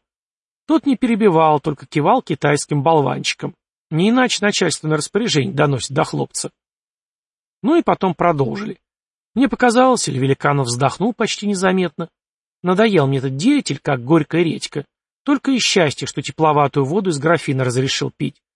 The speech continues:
потому что в горле мне пересыхал не один раз. Чувствовал, что тянет время,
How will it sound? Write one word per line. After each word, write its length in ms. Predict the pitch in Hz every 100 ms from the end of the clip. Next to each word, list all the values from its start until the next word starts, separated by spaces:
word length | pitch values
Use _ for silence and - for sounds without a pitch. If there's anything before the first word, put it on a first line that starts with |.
| _ _
потому 240 | - 269 247
что 140 | 247
в 100 | 214
горле 320 | 220 185 135
мне 160 | 131 131
пересыхал 560 | 147 139 185 - 254
не 140 | 220 233
один 260 | 226 160
раз. 300 | 135 143 - - _ _ -
Чувствовал, 480 | - 254 - 220 196
что 220 | - 160
тянет 360 | - 156 156
время, 380 | 139 147 135 226